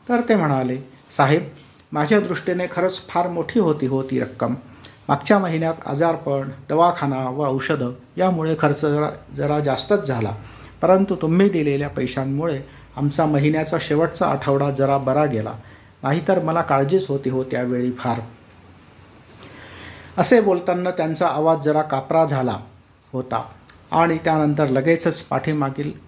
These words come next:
इतर ग्राहकांची रांग व बँकेतील गर्दी याचे भान ठेवून, "बरं, येतो साहेब," असे म्हणून त्यांनी फारच भावुकपणे सचिनचा निरोप घेतला.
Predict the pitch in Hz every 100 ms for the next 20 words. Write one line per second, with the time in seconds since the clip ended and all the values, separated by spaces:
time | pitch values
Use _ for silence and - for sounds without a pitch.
0 | - - 160 - 185 156 139 139 139 135
1 | 135 139 131 147 147 - 151 147 135 139
2 | 156 147 160 131 131 139 143 110 - -
3 | - 143 135 151 135 170 180 143 131 -
4 | - - - - 170 185 160 147 151 214
5 | - 143 135 135 - - 156 151 190 156
6 | 151 151 147 147 160 160 151 160 120 127
7 | 147 147 143 139 139 - 135 151 143 139
8 | 143 127 131 131 127 123 104